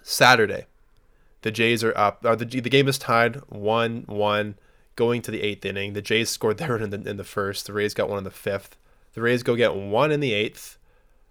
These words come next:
Uh, and then they go again, again and get one in the ninth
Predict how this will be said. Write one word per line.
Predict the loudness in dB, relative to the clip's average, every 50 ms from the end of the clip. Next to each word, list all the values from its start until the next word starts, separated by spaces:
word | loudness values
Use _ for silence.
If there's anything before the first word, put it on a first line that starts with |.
| _ _ -4
Uh, | -2 0 2 2 2 0 0 -2
and | -4 -4
then | -4 -2
they | -2 -2 -2
go | 0 0 0
again, | 0 0 0 0 2 2 0 -2 -4
again | -8 -6 -2 0 2 2 2 0 0 -4 -8 -10 -10
and | -8 -6 -2
get | -2 -2 -2
one | -2 -2 -2 -2 -2 -2 -2 -6
in | -8 -10
the | -10 -10
ninth | -8 -8 -6 -6 -6 -6 -8 -10 -12 -18 -20 -20